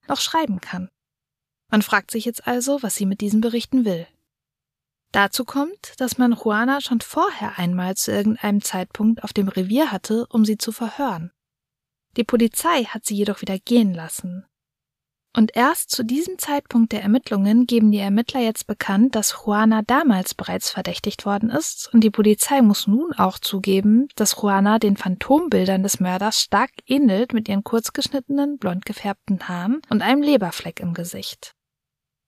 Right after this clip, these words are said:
Jetzt wird der Name des angeblichen Serienmörders, also El Mataviejitas, geändert in La Mataviejitas, also La statt El, was jetzt auf eine Frau hindeutet.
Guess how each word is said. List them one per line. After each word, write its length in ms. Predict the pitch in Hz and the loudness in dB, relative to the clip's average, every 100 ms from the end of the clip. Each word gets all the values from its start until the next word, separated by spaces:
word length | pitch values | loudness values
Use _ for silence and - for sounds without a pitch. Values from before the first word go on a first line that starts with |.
| _ | _
Jetzt 480 | 202 254 - - - | 2 2 0 -6 0
wird 120 | 233 | 4
der 80 | 214 | 4
Name 320 | 208 202 214 | 4 4 2
des 200 | 202 - | 0 -4
angeblichen 760 | 196 190 185 190 190 - 180 | 0 0 0 -6 -8 -4 -4
Serienmörders, 960 | 170 175 196 240 254 254 262 285 294 - | -2 -4 -2 2 4 4 2 0 -2 -6
also 460 | - 190 190 180 185 | -4 -2 -2 -2 -2
El 260 | 202 208 240 | 0 2 4
Mataviejitas, 1400 | 226 233 - 247 226 233 240 - 254 - 277 285 - - _ _ | 4 2 0 -2 2 2 2 0 -4 -2 -4 -6 -14 -18 _ _
geändert 500 | - 208 220 233 240 - | -4 4 6 8 4 2
in 340 | 220 220 220 - | 6 8 6 2
La 420 | 214 208 180 185 | 2 2 2 -2
Mataviejitas, 1300 | 185 175 - 180 175 170 175 - 196 - 208 - - _ _ _ _ | -4 -4 -6 -10 -8 -8 -8 -10 -10 -10 -10 -12 -18 _ _ _ _
also 420 | 185 180 175 180 - | -4 -2 -6 -8 -6
La 200 | 180 180 | -4 -2
statt 320 | - 185 - | -2 -2 -2
El, 340 | 208 214 285 320 _ | 0 4 2 0 _
was 140 | 226 | -4
jetzt 180 | 220 220 | -4 -4
auf 100 | 202 | -2
eine 200 | 220 202 | 4 4
Frau 340 | - - 185 175 | 2 -2 0 0
hindeutet. 760 | 170 170 170 - 208 - - | -2 -6 -8 -10 -14 -12 -16